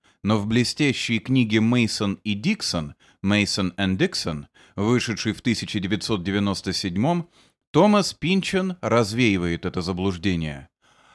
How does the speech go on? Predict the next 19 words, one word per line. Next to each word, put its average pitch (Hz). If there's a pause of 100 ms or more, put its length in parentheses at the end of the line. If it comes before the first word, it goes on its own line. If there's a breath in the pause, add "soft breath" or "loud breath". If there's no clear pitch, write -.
(160 soft breath)
Автор 208
представил 175
публике 160
самый 160
волнующий 123
и 110
захватывающий 107
из 104
всех 110
своих 104
романов, 107 (460 loud breath)
а -
также 185
оригинальный 131
способ 123
поразмышлять 107
об 101
американской 98
истории 139